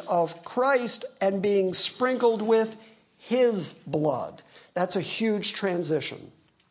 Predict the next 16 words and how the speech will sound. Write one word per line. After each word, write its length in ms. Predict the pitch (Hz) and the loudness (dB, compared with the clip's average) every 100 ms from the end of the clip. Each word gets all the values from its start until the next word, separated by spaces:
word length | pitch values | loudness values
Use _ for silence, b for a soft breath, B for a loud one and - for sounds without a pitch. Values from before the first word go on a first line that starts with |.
| _ b b _ | _ b b _
because 360 | 165 175 156 135 | -4 -2 -2 4
they 460 | 180 233 240 233 B B B | 8 8 6 0 B B B
consider 500 | - 151 - 240 240 | -4 2 4 6 6
themselves 800 | 214 208 196 202 185 190 190 - b b b - | 4 2 2 2 2 2 -2 -8 b b b -4
to 100 | 170 | 0
be 240 | 160 156 160 | 2 2 0
under 260 | 175 247 240 | 0 2 2
the 120 | 220 | 0
law 400 | 208 190 190 190 | 2 2 4 2
of 160 | 180 165 | 0 0
Moses, 500 | 170 175 170 170 - - | 2 2 2 -2 -2 -2
under 240 | 220 240 | 0 2
the 120 | 214 | 0
covenant 520 | 208 202 208 196 185 185 | -2 -2 0 0 0 -2
of 140 | 165 | 0
Moses, 480 | 175 175 165 175 | 2 2 2 -2